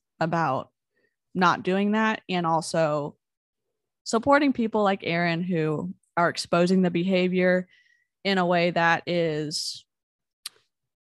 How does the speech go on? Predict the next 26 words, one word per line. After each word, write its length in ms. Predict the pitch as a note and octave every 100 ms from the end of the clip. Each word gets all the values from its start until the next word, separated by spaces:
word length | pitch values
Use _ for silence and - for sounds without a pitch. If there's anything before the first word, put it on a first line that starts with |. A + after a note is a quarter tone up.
| _ _ _ -
considerate 880 | B3 G#3 - G3+ F#3 G3 G3 G3 - -
and 240 | F#3 F3
also 420 | C#3 E3+ F#3 D#3+ D#3
thoughtful. 720 | F3+ G#3 - A#3+ A#3 A3+ G#3+ _ _ _ _ -
Um, 520 | F3 D#3+ C#3+ C3+ F3 - _
and 140 | F3+ F3+
I 80 |
really 260 | F3+ G3 G3
value 360 | F3+ F3 F3 E3+
that, 240 | D#3 - _
the 180 | F#3 F3 -
more 160 | F3+ F3+
of 60 |
the 100 | E3
conversation 640 | E3 E3+ E3+ F3 D#3 - E3
approach 480 | E3+ F#3 F#3 - F3
with 240 | E3 F3+ _ _
receipts, 680 | D3+ F3 B3 B3 - - - _ _
with 280 | E3 D#3 D#3 _ _ _ _ _ -
examples, 1080 | F#3 F#3 F3+ F3 F3+ F#3 F3 F3 F3+ - -
um, 480 | - E3 D3 C#3+ F#3 -
and 180 | F3 F3
with 120 | E3+
her 120 | F3+
experience. 580 | - - D3+ A#1+ - -
So 260 | - -